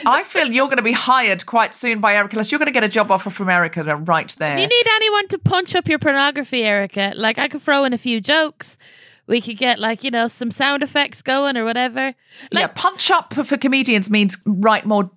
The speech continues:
Speaker 1: gags,
Speaker 2: Oh,
Speaker 1: just to be
Speaker 2: yes.
Speaker 1: clear, because
Speaker 2: Oh,
Speaker 1: earlier
Speaker 2: yes.
Speaker 1: Erica was talking about she doesn't like violent language in porn. So don't say
Speaker 2: Yes.
Speaker 1: punch up. Don't say
Speaker 2: True.
Speaker 1: punch up. Um, so if, if our listeners would like to access this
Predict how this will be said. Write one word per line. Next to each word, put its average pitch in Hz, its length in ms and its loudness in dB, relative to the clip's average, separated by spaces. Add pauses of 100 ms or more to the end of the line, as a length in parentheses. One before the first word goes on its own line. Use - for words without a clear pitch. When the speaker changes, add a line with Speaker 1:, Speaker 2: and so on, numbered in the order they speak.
Speaker 1:
gags, 175 380 0
Speaker 2:
Oh, - 40 -10
Speaker 1:
just 302 140 -4
to 392 80 2
be 359 80 2
Speaker 2:
yes. 349 280 2
Speaker 1:
clear, 202 340 4
because 240 340 2
Speaker 2:
Oh, 269 160 4
Speaker 1:
earlier 254 140 2
Speaker 2:
yes. 208 580 -2 (420)
Speaker 1:
Erica 247 320 2
was 226 140 -4
talking 240 240 -4
about 202 180 0
she 214 120 -6
doesn't 220 140 -2
like 208 120 2
violent 196 300 2
language 175 280 -2
in 175 120 -4
porn. 139 380 -6
So - 160 -4
don't 262 160 2
say - 120 2
Speaker 2:
Yes. - 80 -2
Speaker 1:
punch 170 260 -2
up. 135 280 0
Don't 247 160 2
say 202 140 0
Speaker 2:
True. - 80 -8
Speaker 1:
punch 170 200 -4
up. - 220 -4 (720)
Um, 285 340 0 (680)
so 339 220 0
if, 349 220 2 (100)
if 339 200 0
our 359 260 2
listeners 269 460 -6
would 247 280 -6
like 240 460 0
to 214 480 0
access 180 540 -2
this - 480 -4